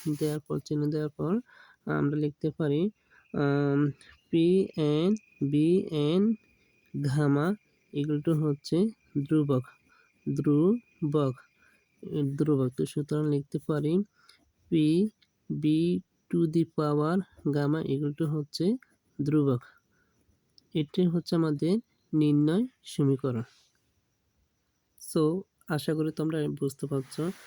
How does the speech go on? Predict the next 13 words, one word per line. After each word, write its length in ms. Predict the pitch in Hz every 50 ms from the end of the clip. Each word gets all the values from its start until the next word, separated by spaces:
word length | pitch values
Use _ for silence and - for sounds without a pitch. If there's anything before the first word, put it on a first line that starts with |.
| - - - - _ - - -
এখানে 260 | 165 139 - 156 151
আমরা 300 | 147 143 139 147 156 170 202 214 196 _ -
লিখতে 380 | 160 147 143 143 - _ - 143
পারি 280 | - 151 143 139 139
যেমন, 360 | 139 143 139 139 139 151 185 202 _ - - - _ _ _ _ -
আম, 540 | - 156 139 139 139 139 143 143 143 143 143 - - - - - - - - - - - - - - - _ _ _ _ - - -
সিপি 380 | - 190 190 180 - - 190 180
by 240 | 165 170 170 202 214 -
সিবি 680 | - - - - - - - 180 170 160 156 151 151 151 -
জায়গাতে 300 | 156 151 143 143 143 143
আমরা 220 | 143 143 143 151 156
লিখতে 240 | 143 143 _ - 147
পারি। 300 | 143 143 143 175 196